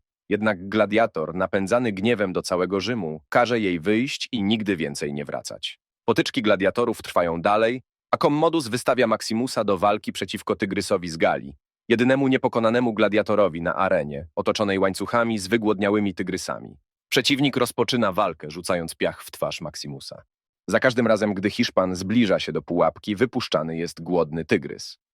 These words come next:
W końcu jeden z tygrysów chwyta Maximusa, ale udaje mu się go pozbyć. Po intensywnej wymianie ciosów bohater wbija broń w stopę przeciwnika. Następnie powala gladiatora i czeka na decyzję Commodusa.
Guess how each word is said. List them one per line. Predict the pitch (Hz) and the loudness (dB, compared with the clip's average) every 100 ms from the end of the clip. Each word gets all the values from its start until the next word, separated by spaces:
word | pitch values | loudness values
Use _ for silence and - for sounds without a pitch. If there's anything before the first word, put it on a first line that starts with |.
| _ | _
W | - | -2
końcu | 123 107 107 | 0 2 2
jeden | 101 92 85 | 4 4 0
z | - | -6
tygrysów | 80 87 90 85 - - | -4 -4 -4 -6 -10 -12
chwyta | - 80 87 | 0 2 2
Maximusa, | 80 - 85 76 - 113 139 - | -2 -4 -6 -4 -4 -4 -4 2
ale | 135 | 2
udaje | 127 98 78 | 4 2 2
mu | 76 | 0
się | 80 | -2
go | 87 | -2
pozbyć. | 107 87 - - - - _ _ | 0 -2 -2 -14 -16 -16 _ _
Po | 165 | 4
intensywnej | 123 110 104 98 156 104 87 | 4 2 0 0 0 0 0
wymianie | 87 92 82 80 | 0 0 0 0
ciosów | - 123 135 127 | 0 0 -2 -8
bohater | 107 - - - 107 | -2 0 2 2 0
wbija | 87 90 117 95 80 | -2 -2 0 2 2
broń | 85 85 82 | 0 0 -2
w | 78 | -6
stopę | - 82 82 | -2 -2 -2
przeciwnika. | - 85 - 98 80 - - _ _ _ | -4 -6 -4 -4 -4 -8 -16 _ _ _
Następnie | 104 - 113 95 107 90 | -2 2 0 0 -4 0
powala | 110 95 87 82 | 2 4 2 2
gladiatora | 90 87 101 113 92 92 - - | 2 2 2 2 2 2 -2 -6
i | 110 | -2
czeka | 95 85 | 0 0
na | 80 | -2
decyzję | 78 76 80 76 | -4 -6 -6 -6
Commodusa. | - 82 80 71 60 - 52 | -4 -4 -4 -6 -8 -8 -10